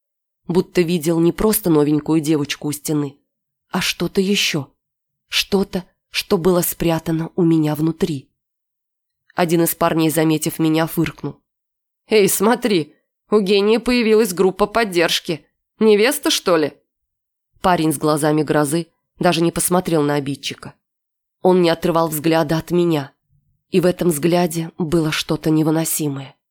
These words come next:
Знание. Слишком глубокое знание. Потом его губы, тонкие, сжатые в жёсткую нить, дрогнули.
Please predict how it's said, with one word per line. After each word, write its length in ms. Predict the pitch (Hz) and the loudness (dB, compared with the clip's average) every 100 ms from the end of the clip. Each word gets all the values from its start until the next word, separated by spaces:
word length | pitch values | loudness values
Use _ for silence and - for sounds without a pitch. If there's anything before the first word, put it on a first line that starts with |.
| _ _ _ _ | _ _ _ _
Знание. 640 | 180 185 180 151 139 135 - _ _ _ _ - | -2 2 2 0 -6 -10 -18 _ _ _ _ -8
Слишком 680 | - 185 165 165 - 175 160 | -2 0 0 0 0 0 2
глубокое 600 | 170 151 151 147 156 147 | 0 0 -2 -2 -4 -2
знание. 560 | 156 147 139 131 131 _ _ _ _ _ _ _ _ - | -2 -2 -6 -12 -20 _ _ _ _ _ _ _ _ -4
Потом 300 | 175 175 165 | -2 2 2
его 260 | 156 156 | 2 0
губы, 360 | 147 180 165 175 _ _ _ | 0 -2 -2 -8 _ _ _
тонкие, 480 | 185 170 156 156 151 | 2 2 -2 -4 -4
сжатые 400 | 147 156 - 156 | -2 -2 0 -2
в 40 | |
жёсткую 520 | 147 156 - - 151 | -2 -4 -4 -4 -2
нить, 240 | 151 165 - | 0 -2 -2
дрогнули. 600 | 170 170 151 143 139 135 | -2 0 -2 -4 -8 -12